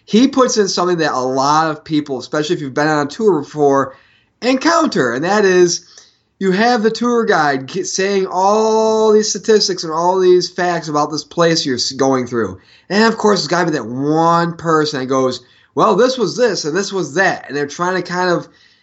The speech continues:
you know, out of excitement and not really much of, out of being a jerk,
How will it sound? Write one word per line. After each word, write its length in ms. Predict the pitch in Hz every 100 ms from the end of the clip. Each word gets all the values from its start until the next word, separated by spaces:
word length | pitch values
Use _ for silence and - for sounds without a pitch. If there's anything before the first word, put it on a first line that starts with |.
| _ -
you 120 | 208
know, 460 | 196 175 165 147 -
out 200 | 165 185
of 60 | 170
excitement 720 | - - 180 190 190 185 185 -
and 100 | 156
not 240 | 160 180 -
really 280 | 180 175 170
much 260 | 165 170
of, 200 | 156 151
out 300 | 143 147 143
of 60 | 131
being 180 | 147 143
a 60 |
jerk, 540 | 113 139 202 170 -